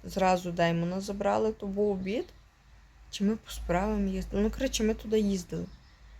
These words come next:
Ми хотіли погуляти ще. І ми забрали Деймона в обід, і поїхали до хати, і просто вирубились. Нам так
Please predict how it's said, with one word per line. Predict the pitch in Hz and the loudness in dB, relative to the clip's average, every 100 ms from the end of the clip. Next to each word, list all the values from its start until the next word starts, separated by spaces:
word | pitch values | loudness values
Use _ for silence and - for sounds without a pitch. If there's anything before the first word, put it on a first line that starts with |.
| - | -8
Ми | 190 | -8
хотіли | 170 220 220 | 2 6 6
погуляти | 220 202 208 190 185 175 | 2 -2 2 4 4 2
ще. | - - - | -4 -2 -2
І | 180 | -2
ми | 180 202 208 - | 0 2 0 -2
забрали | 185 175 185 196 196 | -2 0 2 2 2
Деймона | 175 180 220 240 247 | 2 2 2 0 -2
в | |
обід, | 247 226 240 - | -2 -2 -4 -6
і | - | -6
поїхали | 175 185 202 | -6 -4 -4
до | 190 | -4
хати, | 175 196 214 | -2 -2 -2
і | 233 | -8
просто | - 196 - | -8 -8 -8
вирубились. | 180 185 180 180 175 170 | 0 0 0 0 0 -2
Нам | 180 170 | -4 -4
так | 180 | -6